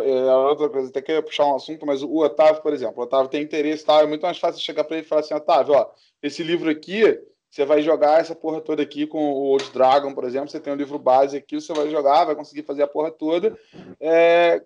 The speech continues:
e vai te custar cinquenta conto." E chegar pra ele e falar, "Não, tem o Tormenta R P G, mas tu tem que comprar todo esse material aqui, que tu vai fazer um investimento de pelo menos trezentas pilas", sacou?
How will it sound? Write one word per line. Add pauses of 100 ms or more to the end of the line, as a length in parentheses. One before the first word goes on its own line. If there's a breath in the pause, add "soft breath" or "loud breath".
e
vai
te
custar
cinquenta
conto."
E
chegar
pra
ele
e
falar,
"Não,
tem
o
Tormenta
R
P
G, (380 soft breath)
mas
tu
tem
que
comprar
todo
esse
material
aqui,
que
tu
vai
fazer
um
investimento
de
pelo
menos
trezentas
pilas",
sacou?